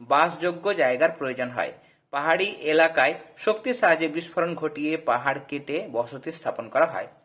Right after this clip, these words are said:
ফলে শক্তির প্রয়োজন হয়। এটা তোমরা লিখবে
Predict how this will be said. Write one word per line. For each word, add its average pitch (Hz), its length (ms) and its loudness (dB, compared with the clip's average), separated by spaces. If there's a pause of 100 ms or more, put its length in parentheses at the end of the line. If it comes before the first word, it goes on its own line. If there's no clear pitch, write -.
(260)
ফলে 180 260 2 (260)
শক্তির 254 680 0
প্রয়োজন 139 480 -4
হয়। - 140 -4 (320)
এটা 151 140 -8
তোমরা 170 220 2
লিখবে 165 540 -2